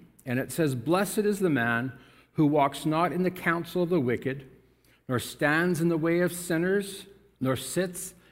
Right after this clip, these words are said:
in the seat of scoffers. But his delight is in the law of the Lord, and on his law he meditates day and night.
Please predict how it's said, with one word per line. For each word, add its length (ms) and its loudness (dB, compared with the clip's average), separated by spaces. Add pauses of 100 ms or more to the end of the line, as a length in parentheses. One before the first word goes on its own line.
(120)
in 120 2
the 80 0
seat 640 -4
of 140 -2
scoffers. 960 -4 (1040)
But 100 4
his 240 6
delight 600 0 (160)
is 180 4
in 100 4
the 80 2
law 400 2
of 140 -2
the 60 0
Lord, 360 -2
and 140 -2
on 160 -2
his 200 -4
law 280 2
he 160 2
meditates 800 -2
day 180 -2
and 140 0
night. 260 -4